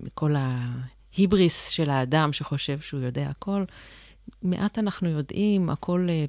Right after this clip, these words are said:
תיאוריות. אמ, בכל מקרה,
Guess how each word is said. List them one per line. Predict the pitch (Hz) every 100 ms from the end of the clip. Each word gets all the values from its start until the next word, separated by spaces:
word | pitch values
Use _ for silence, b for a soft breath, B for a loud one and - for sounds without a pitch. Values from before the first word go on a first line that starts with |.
| -
תיאוריות. | - - 175 175 160 143 139 - - -
אמ, | 147 139 135 131 131 127 127 - B B B B B -
בכל | 170 247
מקרה, | 285 - 208 175